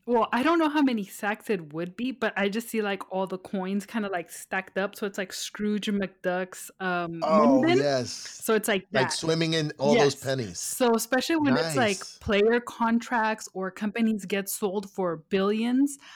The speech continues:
Speaker 1: I always add, like, the extra two zeros, and I'm like, "That's how many pennies that is." And it's like a, you know, a little tingle goes down my spine, and it makes me so happy. So whenever, um, one of the things that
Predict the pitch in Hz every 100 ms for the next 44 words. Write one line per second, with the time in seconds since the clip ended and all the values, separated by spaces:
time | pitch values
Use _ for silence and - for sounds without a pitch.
0 | - _ 170 180 185 196 196 - 185 202
1 | 202 185 - 190 185 - 196 - 202 180
2 | 180 185 202 196 180 175 175 - 175 -
3 | 185 170 160 - - 190 170 165 160 165
4 | 160 165 165 208 190 170 156 - _ 170
5 | 151 147 - _ - 202 190 156 - _
6 | - 226 202 185 185 175 196 190 180 165
7 | - - 175 180 185 180 165 170 175 190
8 | 156 - 202 160 156 170 - - - -
9 | - - 208 233 247 277 285 269 208 202
10 | 196 190 175 - _ _ _ _ _ _
11 | - 226 240 220 220 208 185 175